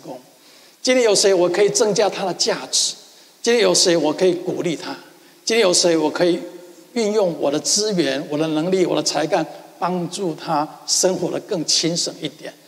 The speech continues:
如果你有这样的，的态度，你必定蒙受上帝的恩典跟祝福的。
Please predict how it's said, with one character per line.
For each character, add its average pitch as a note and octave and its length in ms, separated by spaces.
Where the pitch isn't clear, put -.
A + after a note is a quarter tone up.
如 G#3 140
果 G3+ 120
你 F3+ 60
有 F#3 80
这 G3 80
样 F#3 80
的， F3+ 120
的 E3 100
态 G3+ 260
度， F#3 280
你 D3+ 200
必 G3+ 160
定 D3+ 320
蒙 C#3+ 260
受 - 180
上 D3 220
帝 C#3+ 100
的 - 80
恩 D#3 180
典 D3+ 180
跟 C3+ 180
祝 - 140
福 - 280
的。 - 120